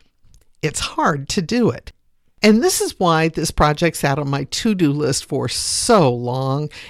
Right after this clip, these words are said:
It's been five months since I finished all the other projects for this path. And frankly, although I say I don't like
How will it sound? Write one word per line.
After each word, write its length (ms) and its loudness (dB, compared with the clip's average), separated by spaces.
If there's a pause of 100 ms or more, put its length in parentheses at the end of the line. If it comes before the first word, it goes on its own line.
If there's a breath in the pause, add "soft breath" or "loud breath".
(140 loud breath)
It's 240 2
been 300 0
five 680 -4
months 300 0
since 320 -6
I 60 -2
finished 400 -8
all 140 -2
the 120 -8
other 160 -2
projects 580 -8
for 120 -12
this 240 -10
path. 420 -12 (720)
And 100 2
frankly, 800 -2 (460)
although 300 4
I 120 4
say 380 0
I 100 4
don't 300 2
like 240 0